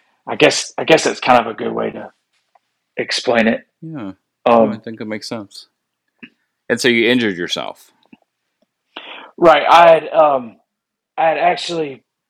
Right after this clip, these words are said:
Speaker 1: started to have some, uh, hamstring issues in my left leg. And, um, I went to my doctor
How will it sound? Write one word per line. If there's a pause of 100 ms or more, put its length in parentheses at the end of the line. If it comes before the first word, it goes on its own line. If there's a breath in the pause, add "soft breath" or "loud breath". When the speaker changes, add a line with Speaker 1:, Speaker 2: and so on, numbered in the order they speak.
Speaker 1:
started
to
have
some,
uh,
hamstring
issues
in
my
left
leg. (1040)
And, (360)
um, (1400)
I
went
to
my
doctor